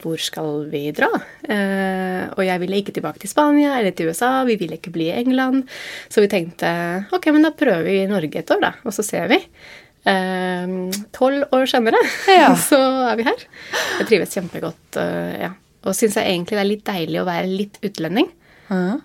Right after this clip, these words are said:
Speaker 1: Eh, for jeg har alltid bodd steder hvor jeg, så jeg har jo vokst opp i Spania, men har ikke vært hundre prosent spansk, og så bodd i U S A og hatt amerikansk aksent, men ikke vært hundre prosent amerikansk. Eh, så synes jeg det er utrolig deilig å liksom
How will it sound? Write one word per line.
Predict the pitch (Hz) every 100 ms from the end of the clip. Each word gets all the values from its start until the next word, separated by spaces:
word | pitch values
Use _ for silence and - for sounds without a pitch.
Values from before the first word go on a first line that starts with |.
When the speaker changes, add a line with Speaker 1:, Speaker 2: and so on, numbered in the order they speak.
| _
Speaker 1:
Eh, | 214 190
for | 190 208
jeg | -
har |
alltid | 180 160 - 196
bodd | 170 165
steder | 165 196 165 151 165 175
hvor | 190 175
jeg, | 165 165 165 - _ _ _ _ _ _ _ _ _ -
så | - 214
jeg | 185
har | 180
jo | 170
vokst | 190 190 -
opp | -
i |
Spania, | - 175 180
men | 190 180 - -
har | - 170
ikke | 170 180
vært | 175
hundre | - 175
prosent | 170 - 190
spansk, | - 254 247 -
og |
så | 196
bodd | 180 175
i | 180
U | 175
S | -
A | 185 196 - - -
og | 196
hatt | 180 -
amerikansk | 160 165 160 165 -
aksent, | 165 190 202
men | 185 180
ikke | 170 170
vært | 170
hundre | - 170 165
prosent | - 170 180
amerikansk. | 185 185 277 254 - - - - - -
Eh, | 185 180
så | 180 202
synes | 196
jeg | 190
det |
er | 196
utrolig | 208 190 175
deilig | 170 156 160
å | 160
liksom | 160 165